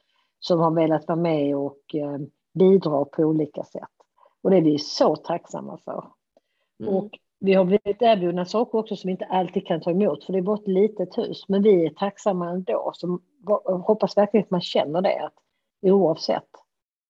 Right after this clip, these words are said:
Speaker 1: Sen har några, eh, bidragit med att swisha pengar och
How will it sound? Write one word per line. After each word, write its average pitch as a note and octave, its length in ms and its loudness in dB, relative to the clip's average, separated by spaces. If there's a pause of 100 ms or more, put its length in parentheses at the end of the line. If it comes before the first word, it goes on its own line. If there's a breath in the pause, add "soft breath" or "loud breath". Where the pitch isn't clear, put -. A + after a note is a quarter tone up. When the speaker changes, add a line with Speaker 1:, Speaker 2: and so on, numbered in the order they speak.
(480)
Speaker 1:
Sen G#3 140 6
har D#3 80 4
några, A#3 640 4
eh, E3+ 140 0
bidragit F3+ 680 -4
med E3+ 100 -8
att E3 60 -14
swisha F#3 340 -4
pengar D3+ 680 -6
och F#3 300 -6